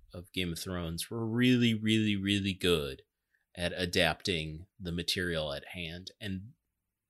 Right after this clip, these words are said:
that included creating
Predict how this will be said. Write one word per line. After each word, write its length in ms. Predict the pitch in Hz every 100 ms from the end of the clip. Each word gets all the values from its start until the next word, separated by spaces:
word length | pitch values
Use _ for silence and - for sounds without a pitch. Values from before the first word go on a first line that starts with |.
| _ _
that 360 | 175 151 139 - -
included 880 | 151 120 120 110 165 139 117 139 143
creating 640 | - 113 107 107 107 113